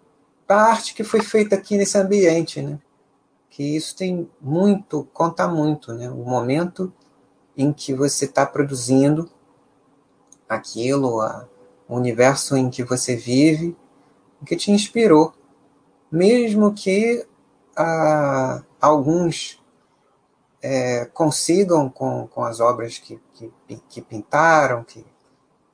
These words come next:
que compuseram obras musicais, né? É, telas, filmes, esculturas,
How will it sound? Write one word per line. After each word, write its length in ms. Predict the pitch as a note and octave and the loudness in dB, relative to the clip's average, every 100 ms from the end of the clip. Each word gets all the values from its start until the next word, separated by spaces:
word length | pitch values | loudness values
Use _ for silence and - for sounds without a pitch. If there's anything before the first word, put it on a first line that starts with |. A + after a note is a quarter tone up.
| _ | _
que 720 | _ G#2+ G#2 G2+ G2+ G2 F#2+ - - - - _ - | _ -14 -12 -10 -12 -16 -16 -12 -12 -12 -16 _ -6
compuseram 920 | A#2+ - G#2 G#2+ G#2+ G#2 G#2 A2 - _ _ _ _ | -4 -4 -6 -2 0 0 -2 -8 -14 _ _ _ _
obras 460 | G#2 G2+ G#2+ G2+ G2+ | -2 -2 -2 -6 -6
musicais, 1120 | G2+ - - D3 E3 D#3+ C#3+ B2 A2 G#2 - | -12 -12 -2 2 4 4 4 4 2 -2 -6
né? 320 | A#2 C#3+ D3+ - _ _ _ _ _ - | -6 -4 -4 -8 _ _ _ _ _ -18
É, 200 | G#2+ - _ | -18 -18 _
telas, 1120 | A#2+ C3+ D#3+ D#3+ C#3+ A#2+ A2 G2+ - - - _ _ _ _ _ _ | 2 4 6 6 6 4 0 -4 -8 -14 -18 _ _ _ _ _ _
filmes, 1040 | _ - A#2+ D3+ D#3 C3 G#2 F#2+ - - - _ _ _ _ _ _ _ _ _ | _ -8 -2 2 2 0 -4 -8 -12 -14 -18 _ _ _ _ _ _ _ _ _
esculturas, 1200 | - - A2+ - - B2 D#3 E3+ C3 G#2+ G2+ - | -20 -12 -10 -10 -4 2 4 6 4 2 -4 -10